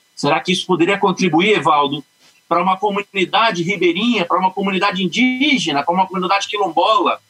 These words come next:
para o desenvolvimento dessa própria sociedade deles, para que eles pudessem ter, de repente, a possibilidade de ter uma energia solar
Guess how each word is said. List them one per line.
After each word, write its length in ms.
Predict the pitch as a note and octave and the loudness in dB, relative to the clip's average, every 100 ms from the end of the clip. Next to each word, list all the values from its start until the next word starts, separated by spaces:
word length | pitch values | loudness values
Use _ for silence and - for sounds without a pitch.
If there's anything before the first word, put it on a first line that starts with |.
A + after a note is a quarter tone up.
| _ _ _ _ _ | _ _ _ _ _
para 100 | G3+ | -4
o 20 | |
desenvolvimento 600 | E3+ G#3+ G#3+ F#3+ G#3+ G#3+ | -2 0 0 2 2 2
dessa 260 | G#3 G3+ G#3+ | 0 0 0
própria 360 | G#3+ B3 B3+ | 2 0 0
sociedade 640 | A3 G#3 G3 E3 F#3 G3+ E3 | -2 -2 0 0 2 0 0
deles, 540 | D#3+ G#3 E3+ C#3 - _ _ _ | 0 2 0 -4 -12 _ _ _
para 120 | D3 | -6
que 80 | D#3 | -2
eles 160 | F#3+ F#3 | -2 -2
pudessem 500 | E3+ E3+ A3 G3+ E3+ | -2 0 0 0 -2
ter, 380 | - G3 G3 - _ - | 2 0 0 -8 _ -4
de 60 | D#3+ | 0
repente, 680 | - - G3 G3 G#3+ F3+ - _ - - | 0 0 -2 0 -2 -2 -4 _ -20 -10
a 120 | - - | -4 0
possibilidade 480 | G3+ - D#3+ F#3+ | 0 0 0 0
de 60 | - | 2
ter 80 | G3+ | 0
uma 140 | G3 | 2
energia 720 | F#3+ F3 C#3 D#3+ G3 E3+ - - _ _ _ _ | 4 2 2 2 2 2 -2 -6 _ _ _ _
solar 840 | - - G#3 E3+ F3 F#3+ F3 E3+ D#3 | -10 -2 0 2 2 2 2 0 -4